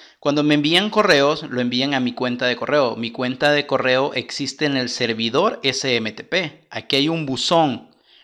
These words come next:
o por decirlo así, una carpeta o un contenedor de mis correos. Entonces, cuando me envían correos desde afuera, los correos van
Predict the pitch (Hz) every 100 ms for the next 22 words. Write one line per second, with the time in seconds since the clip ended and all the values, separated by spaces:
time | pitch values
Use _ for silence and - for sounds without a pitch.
0 | _ _ - 139 131 135 127 120 143 160
1 | 175 185 143 151 147 156 123 - 160 160
2 | 185 185 131 147 156 156 151 131 120 123
3 | 165 143 127 113 - 113 131 139 - -
4 | - - - - 139 165 160 147 156 151
5 | 147 143 151 180 214 208 202 165 139 123
6 | 135 135 185 185 143 - 233 - _ _
7 | _ _ _ _ _ _ - 127 - 120
8 | 127 139 135 127 143 185 -